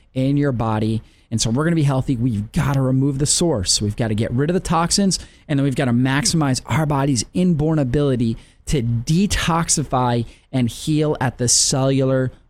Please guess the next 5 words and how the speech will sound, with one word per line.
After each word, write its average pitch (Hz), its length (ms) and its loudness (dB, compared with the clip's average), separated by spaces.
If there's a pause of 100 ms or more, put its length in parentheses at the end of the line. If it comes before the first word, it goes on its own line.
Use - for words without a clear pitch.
(100)
level. 117 560 0 (300)
So 135 360 0
key, 117 400 -2
so - 320 0
critical. 107 540 -4